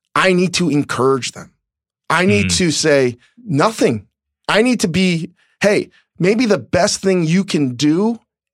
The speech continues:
Speaker 1: is say, 'Hey, you want some help?'"
Speaker 2: Mm.
Speaker 1: The only way they're gonna become a superstar making kimchi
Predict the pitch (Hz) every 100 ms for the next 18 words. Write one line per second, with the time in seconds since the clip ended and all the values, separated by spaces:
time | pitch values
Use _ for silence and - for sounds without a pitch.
0 | _ 165 165 156 143 - - _ _ -
1 | - 196 156 190 156 - _ - 147 175
2 | 170 131 120 - _ _ _ _ _ _
3 | _ - 107 98 90 85 - _ - -
4 | 214 269 220 220 202 196 196 165 - 165
5 | 156 131 - 190 180 - 160 147 147 131
6 | - 143 -